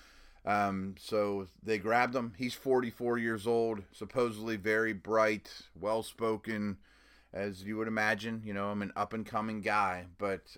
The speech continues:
I can't say I'm blown away by what his teams have <laughs> done, you know, or his defenses have done. So we'll see on that. You know, I certainly trust the Broncos organization, you know, probably more so than I do the Bills or the forty-niners or whomever.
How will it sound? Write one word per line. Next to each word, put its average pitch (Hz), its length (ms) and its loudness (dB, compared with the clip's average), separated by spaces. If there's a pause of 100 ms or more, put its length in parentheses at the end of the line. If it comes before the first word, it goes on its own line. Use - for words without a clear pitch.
I 107 120 -6
can't 110 300 -6
say 107 180 -2
I'm 98 80 -2
blown 110 320 4
away 107 320 2
by 95 240 2
what 87 340 -4
his 92 260 -12
teams 120 360 -8
have 82 140 -8
<laughs> - 140 -8
done, 156 260 0 (300)
you 123 140 -4
know, 82 240 -6
or 92 160 2
his 85 140 -6
defenses 95 560 -4
have 78 120 -10
done. 87 280 -2 (640)
So 185 180 10
we'll 208 160 12
see 233 200 8
on 165 140 12
that. 139 300 6
You 127 80 -2
know, 120 100 4
I 123 100 6
certainly 135 340 2
trust - 280 2
the 117 60 -4
Broncos 120 480 4
organization, 117 760 0
you 107 80 -6
know, 95 100 -2
probably 95 380 0
more 101 240 2
so 104 220 0
than 101 100 -2
I 101 80 0
do 101 240 -4
the 101 120 -6
Bills 82 420 -8
or 95 80 -4
the 92 80 -6
forty-niners 87 720 -6
or 85 140 -10
whomever. 87 640 -4